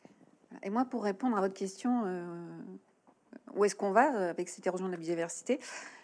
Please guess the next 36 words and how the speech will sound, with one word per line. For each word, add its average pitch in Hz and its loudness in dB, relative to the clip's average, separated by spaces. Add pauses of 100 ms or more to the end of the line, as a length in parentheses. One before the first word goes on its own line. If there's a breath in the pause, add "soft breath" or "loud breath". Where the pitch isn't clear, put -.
(120)
je 202 6
sais 277 2
pas 359 8
où 381 12
on 247 10
va. 196 8 (560 loud breath)
Tout 247 -2
ce - -10
que 262 0
je 226 0
sais, 294 2
c'est 240 -4
qu'il 202 -2
y 185 4
a 175 4
eu 185 -2
des 160 -2
crises 247 -2
dans 196 -6
le 185 -10
passé, 185 -8
il 240 -2
y 208 -6
en 196 -8
a 180 -8
eu 175 -8
plus 190 -10
d'une 214 0
soixantaine, 202 0
il 175 -2
y 165 -4
a 165 -4
eu - -6
cinq 247 -2
crises 233 -4
majeures. 202 0